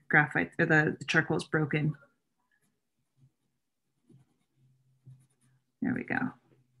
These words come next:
That's a little better. Okay, that's looking better. All right, so there we have, and I'm gonna go in, I'm gonna kind of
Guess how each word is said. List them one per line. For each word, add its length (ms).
That's 200
a 40
little 160
better. 300
Okay, 360
that's 240
looking 240
better. 400
All 80
right, 200
so 300
there 160
we 220
have, 480
and 100
I'm 80
gonna 140
go 180
in, 140
I'm 160
gonna 120
kind 200
of 100